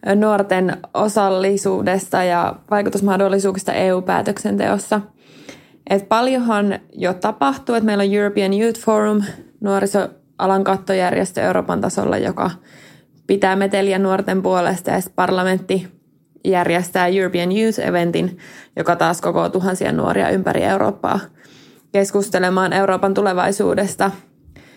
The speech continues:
Mut jotenkin itse ainakin kaipais vielä sitä, että nuoret ei vaan keskustele keskenään, vaan ollaan oikeasti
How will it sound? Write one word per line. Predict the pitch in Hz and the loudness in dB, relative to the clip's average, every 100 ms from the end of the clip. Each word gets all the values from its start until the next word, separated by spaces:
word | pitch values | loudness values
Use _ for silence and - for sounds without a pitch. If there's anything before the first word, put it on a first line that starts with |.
| _ | _
Mut | - | -4
jotenkin | 214 240 240 226 | 0 0 0 0
itse | 247 247 | 0 2
ainakin | 208 202 202 | 2 0 0
kaipais | 202 208 202 180 185 - | 0 0 2 0 0 -2
vielä | 170 180 | 0 0
sitä, | 196 196 - | 0 0 0
että | 170 175 | -2 -2
nuoret | 196 185 180 | 0 0 0
ei | 175 175 | 0 2
vaan | 175 175 | 2 0
keskustele | 180 180 185 170 180 | -2 -2 -4 -2 -2
keskenään, | 180 202 196 - 165 67 - | 0 -2 -2 -2 -2 -2 0
vaan | 170 - | -2 0
ollaan | 175 - - | 0 0 0
oikeasti | 180 175 - 175 - 170 - | 0 0 0 -2 -2 -4 -6